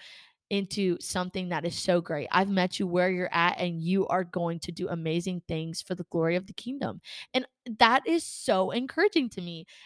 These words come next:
And so let the one who boasts, boast in the Lord. I mean, amen. You have the ability to boast because of what Christ has done in your life. And if that isn't fantastic, I don't know what is. Because,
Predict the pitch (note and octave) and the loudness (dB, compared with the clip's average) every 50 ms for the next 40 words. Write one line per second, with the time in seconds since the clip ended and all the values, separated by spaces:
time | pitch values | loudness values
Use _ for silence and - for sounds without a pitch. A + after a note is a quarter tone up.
0 | - - A3+ B3 A3+ - - C#4 B3 A#3+ G#3+ G#3+ - _ _ - G3 G3 G#3 A3 | -8 -6 -6 -6 -4 -4 -2 -2 -2 -2 -4 -8 -12 _ _ -12 -4 0 2 2
1 | C4 F#4 - F#4 F4+ D4 A#3+ A3 G#3+ A3 A#3+ A#3+ - D#4+ B3 - - F#3+ F#3 G#3 | 2 2 2 2 2 2 0 0 0 0 0 0 0 0 0 2 2 2 2 2
2 | B3+ - - - F#3 F3 G#3 - - C4 B3 C4 B3 A3 G#3 A#3 C#4 C4+ G3 D#3+ | 0 -4 -6 -4 -2 -2 -2 -4 -6 -8 -6 -6 -4 -2 -2 0 2 2 2 2
3 | - - A#3 B3 B3+ A#3+ A3 - _ - A3 B3 C#4+ D#4+ D#4+ D4+ B3 G3+ E3 F3 | 0 -2 -2 -2 -2 -4 -6 -8 _ -2 0 0 2 0 -2 -2 -4 -4 -4 -2
4 | G3 B3+ B3+ F3 A2 E3 E3 - - - - - - _ _ G3 G#3+ A#3+ C#4 D#4+ | -2 -2 -2 -4 -6 -10 -16 -20 -20 -20 -20 -20 -20 _ _ -10 -4 -2 2 2
5 | F4 E4+ D#4+ D4 D4+ D4 B3 C#4 C4+ A#3+ G3+ F3 G#3+ A3+ B3+ C4+ B3 B3+ A#3+ - | 2 0 0 0 -2 -2 -2 -2 -2 -2 -2 -2 -2 -2 -2 -2 -2 -4 -6 -6
6 | - F#3 - F#3+ F3 G#3+ B3 - - - G3+ - - A3+ A3 A#3 B3 A#3+ G#3 G3+ | -10 -8 -6 -4 -4 -4 -4 -6 -10 -12 -12 -6 -2 -2 0 0 -2 -2 -2 -4
7 | E3+ - - - E3 - - - G#3 F3 - F3 F3 G3+ G#3 G3 E3+ D#3+ D#3+ D#3 | -4 -4 -4 -4 -4 -4 -4 -6 -6 -6 -6 -6 -6 -4 -4 -6 -6 -8 -8 -8
8 | D#3 D3+ C3+ D#3 E3 E3+ - _ G#3 G3 F3+ F3+ F3 - _ G#3 G#3 A3+ A3 - | -6 -4 -2 -2 -4 -6 -6 _ -6 -4 -4 -4 -6 -4 _ 0 0 2 2 0
9 | G#3+ A3+ B3 B3+ - - - G3 F#3+ F#3 - F#3+ F3+ F3+ - F#3+ - - F3+ F#3 | -2 -2 -4 -8 -8 -4 -4 -4 -4 -2 -2 -4 -4 -2 -4 -8 -6 -2 0 0
10 | F#3+ F#3 F3+ F3 E3+ E3 E3 D#3+ D#3 D#3+ D3 C#3+ D3+ - - - - - - - | 0 0 -2 -2 -2 0 0 -2 -2 -4 -6 -8 -10 -12 -16 -20 -20 -20 -20 -16
11 | _ - B3 A#3 - C4 B3 A#3+ A#3+ A#3+ | _ -2 -2 2 2 2 2 2 0 -2